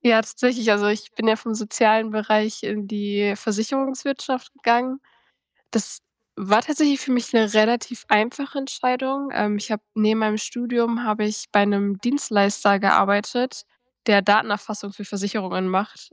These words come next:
Ähm, also kannte ich quasi diese trockene Arbeit schon aus meinem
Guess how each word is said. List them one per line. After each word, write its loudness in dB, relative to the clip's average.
Ähm, -6
also 0
kannte -2
ich -12
quasi 2
diese 0
trockene 0
Arbeit 2
schon 0
aus 0
meinem 0